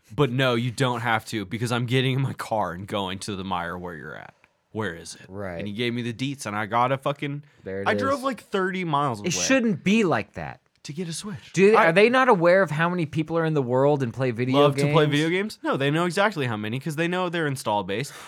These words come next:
Speaker 1: They know, they can see by trophies how many people play a fuck ton of games. Shit, I, there should be some sort of gaming challenge in that case. There, there, I should be able to go
Speaker 2: Bill
Speaker 1: three sixty no scopes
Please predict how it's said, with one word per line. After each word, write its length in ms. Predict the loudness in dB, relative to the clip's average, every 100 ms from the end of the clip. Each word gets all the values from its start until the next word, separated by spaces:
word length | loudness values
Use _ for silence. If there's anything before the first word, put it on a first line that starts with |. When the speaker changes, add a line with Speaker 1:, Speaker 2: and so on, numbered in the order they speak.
| -8
Speaker 1:
They 140 | -4 -2
know, 220 | 0 -2
they 160 | -2 -2
can 260 | -2 -6
see 240 | -6 -6 -4 -4 -4
by 200 | 0 0
trophies 520 | 0 -4 -4 -6 -2
how 120 | -2
many 140 | -2 -4
people 280 | -6 -6 -6
play 240 | -2 -2
a 40 | -2
fuck 200 | -4 -6
ton 180 | -8
of 60 | -8
games. 360 | -8 -8 -10 -14 _ _ _ _ _ -12
Shit, 380 | -4 -2 -4 -6 _ -2
I, 180 | -2 0
there 220 | 2 2
should 180 | 2 -2
be 120 | -2
some 200 | -2 -4
sort 180 | -2 -2
of 100 | -2
gaming 400 | 0 0 0 -4
challenge 560 | -4 -4 -4 -8 -14 -8
in 140 | -4
that 180 | -4 -6
case. 380 | -8 -10 -10 -16 _ _ _
There, 180 | -4 0
there, 200 | 0 0
I 120 | 2 0
should 220 | 0 -4
be 120 | 2
able 220 | 2 2 -2
to 280 | -2 -4 -8 _ -4
go 380 | 2 4 4 0 4
Speaker 2:
Bill 160 | 8
Speaker 1:
three 80 | 8
sixty 380 | 4 -4 -4 -2
no 180 | 2 0
scopes 500 | 2 0 0 -2